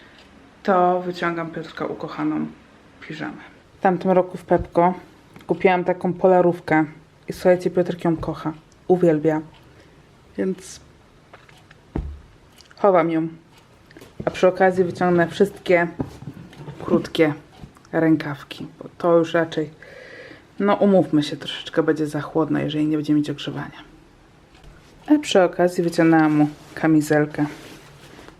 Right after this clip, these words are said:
w razie jakby gdzieś tam jeszcze miał, e, byłby dzień bez deszczu, ale chłodny, to wyciągnęłam mu kamizelkę. Ale powiem wam szczerze, że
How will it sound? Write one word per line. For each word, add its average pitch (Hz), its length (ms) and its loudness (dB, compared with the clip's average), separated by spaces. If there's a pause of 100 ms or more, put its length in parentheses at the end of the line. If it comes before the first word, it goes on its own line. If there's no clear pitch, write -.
(160)
w - 40 -2
razie 165 220 2
jakby 160 160 0
gdzieś 156 180 -6
tam 151 200 0
jeszcze 147 240 -6
miał, 139 320 -2 (400)
e, 160 240 4
byłby 170 420 4
dzień 170 280 4
bez 170 160 2
deszczu, 220 440 2 (680)
ale 175 220 4
chłodny, 185 380 0
to 160 120 -6
wyciągnęłam 147 400 -2
mu - 80 -6
kamizelkę. - 580 -10 (960)
Ale 196 180 4
powiem 180 260 -2
wam 185 160 -4
szczerze, 180 320 -4
że 190 200 -10